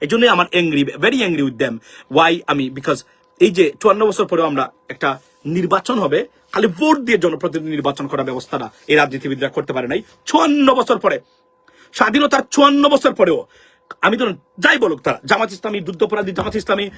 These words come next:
এই কি বলে আপনার উনিশশো একাত্তর সালের ভূমিকা খারাপ, সবই ঠিক আছে।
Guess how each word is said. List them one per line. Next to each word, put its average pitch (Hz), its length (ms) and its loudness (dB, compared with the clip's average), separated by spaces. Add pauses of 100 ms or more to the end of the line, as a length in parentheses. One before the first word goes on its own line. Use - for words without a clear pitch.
(100)
এই 190 100 2
কি - 140 -4
বলে 190 220 4 (220)
আপনার 180 300 2
উনিশশো 185 340 -8
একাত্তর 196 320 -2
সালের 202 180 -2
ভূমিকা 196 380 0 (160)
খারাপ, 196 260 0 (160)
সবই 285 220 4
ঠিক 175 120 -6
আছে। - 220 -6